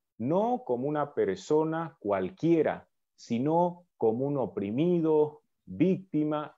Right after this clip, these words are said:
explotado, persona que se encuentra marginada y que en consecuencia merece nuestra especial predilección.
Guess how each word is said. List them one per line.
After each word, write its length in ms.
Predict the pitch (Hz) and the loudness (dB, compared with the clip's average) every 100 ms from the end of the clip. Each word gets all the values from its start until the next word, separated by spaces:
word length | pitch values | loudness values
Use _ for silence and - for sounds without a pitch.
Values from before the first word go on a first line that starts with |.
| _ | _
explotado, 1400 | 98 98 98 - - 107 107 110 180 180 160 147 139 - _ _ - | -6 -6 -8 -20 -10 0 2 4 4 4 4 4 2 -4 _ _ -2
persona 800 | 120 107 - 196 160 143 143 143 _ | 0 0 2 2 2 -4 -8 -12 _
que 140 | - 110 | -8 -6
se 160 | - | -4
encuentra 680 | 107 107 147 160 156 - 131 104 | -6 -2 -2 0 -2 -2 -2 -4
marginada 1160 | 110 156 170 131 107 120 156 160 160 156 151 _ | -6 -4 -4 -6 -6 -4 -2 0 0 0 -6 _
y 160 | - 113 | -4 -2
que 160 | 113 110 | -2 -4
en 160 | 101 | -2
consecuencia 1000 | 147 156 135 98 110 135 131 - 131 131 - _ | 0 0 -2 -6 0 0 0 -2 -2 -2 -12 _
merece 640 | 98 104 131 139 - 135 - | -4 0 0 -2 0 -2 -2
nuestra 520 | 123 135 - 143 131 | -6 -8 -4 -4 -2
especial 840 | 151 147 _ 101 95 - 123 127 127 _ _ | -4 -6 _ -6 -6 -2 0 0 -4 _ _
predilección. 800 | 101 98 95 90 - 214 104 | -2 -2 -2 -4 -4 -4 -4